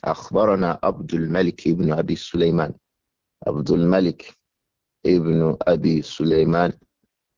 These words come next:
Abu Muhammad al-Kufi, rahimahullah, reporting from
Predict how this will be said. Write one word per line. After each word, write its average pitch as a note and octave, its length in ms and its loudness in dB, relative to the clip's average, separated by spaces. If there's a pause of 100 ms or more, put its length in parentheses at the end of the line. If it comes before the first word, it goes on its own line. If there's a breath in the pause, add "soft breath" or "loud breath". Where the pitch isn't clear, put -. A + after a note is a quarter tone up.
(580)
Abu E2 480 2
Muhammad E2+ 680 2
al-Kufi, E2 800 0 (920)
rahimahullah, D#2+ 1000 0
reporting E2+ 520 -2
from E2 380 -2